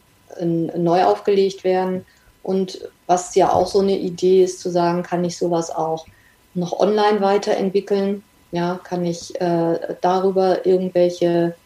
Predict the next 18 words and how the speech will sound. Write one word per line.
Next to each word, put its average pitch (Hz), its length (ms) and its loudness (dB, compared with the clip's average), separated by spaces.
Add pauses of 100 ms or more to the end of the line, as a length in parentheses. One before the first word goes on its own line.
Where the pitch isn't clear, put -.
(340)
ähm, 170 520 0 (200)
attraktiven 190 840 -2
Angebote 190 680 2
machen? 175 480 -2 (540)
Ja, 147 240 -8
und 165 260 -4
der 165 160 2
Kalender 165 460 0
muss 175 200 -2
ja 180 80 -2
nicht 170 260 -2
alleine 196 340 4
bleiben. 180 460 2 (120)
Ja, 170 220 -4
da 147 260 -12
kann 160 160 -8
ja 170 180 0
auch 190 340 0